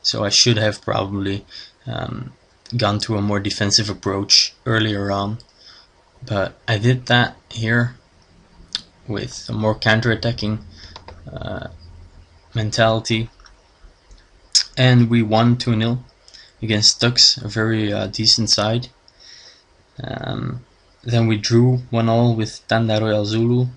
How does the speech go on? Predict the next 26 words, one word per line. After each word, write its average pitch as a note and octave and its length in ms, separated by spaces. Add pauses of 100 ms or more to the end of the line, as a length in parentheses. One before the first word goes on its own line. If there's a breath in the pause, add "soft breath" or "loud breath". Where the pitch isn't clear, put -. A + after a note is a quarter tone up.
They G#2+ 160
were G2+ 220
fourth, - 880 (640 soft breath)
I B2+ 120
think, C#3 420 (100)
at B2 180
the B2 80
time. B2+ 400 (640 loud breath)
Uh, - 420 (100)
so A#2+ 320
that A#2 240
wasn't A2+ 240
a G2+ 40
bad A2+ 360
result, A2+ 400
and G#2 100
we G#2 80
deserved A2+ 480
to G2+ 80
win, G#2 380
but F#2 240 (1200 soft breath)
in A#2+ 160
the G#2+ 160
end G#2 220
we, G#2+ 260
uh, - 280